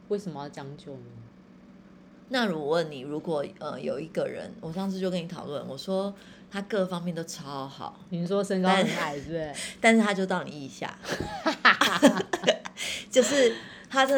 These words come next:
Speaker 2: 的超帅，就是你长得喜欢的样子，然后就是很 man，很照顾你，很慷慨，就是所有你想象，你想到的他都好。
Speaker 1: 我不要将-，
Speaker 2: 但是他
Speaker 1: 我不要，我不要将就。
Speaker 2: 他没有矮你一点，他就是到你腋下。
Speaker 1: 我不要将就这件事情。
Speaker 2: 你一转过去，他就到你腋下。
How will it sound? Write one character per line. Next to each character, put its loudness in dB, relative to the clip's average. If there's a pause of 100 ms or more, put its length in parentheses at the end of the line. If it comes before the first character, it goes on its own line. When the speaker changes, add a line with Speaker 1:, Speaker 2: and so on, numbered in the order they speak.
Speaker 2:
的 -8
超 4
帅， 0
就 -8
是 -4
你 0
长 -2
得 -10
喜 -8
欢 -6
的 -12
样 -2
子， -12
然 -6
后 -2 (220)
就 -8
是 -4
很 -2
man， -6
很 -8
照 -2
顾 -6
你， -10
很 -8 (100)
慷 -8
慨， -8
就 -4
是 -4 (520)
所 6
有 6
你 -2
想 -6
象， -4 (140)
你 -2
想 -4
到 -2
的 -10
他 -6
都 -4
好。 2 (840)
Speaker 1:
我 4
不 6
要 8
将-， 4
Speaker 2:
但 -
是 -8
他 -2
Speaker 1:
我 6
不 8
要， 6 (100)
我 4
不 0
要 6
将 0
就。 -2
Speaker 2:
他 0
没 2
有 4 (140)
矮 6
你 2
一 0
点， -2
他 0
就 -2
是 -4
到 0
你 -8
腋 -8
下。 -2
Speaker 1:
我 4
不 -2
要 6
将 2
就 2
这 0
件 0
事 -8
情。 -6
Speaker 2:
你 -6
一 -2
转 2
过 2
去， -2
他 0
就 -4
到 -2
你 -10
腋 -12
下。 -8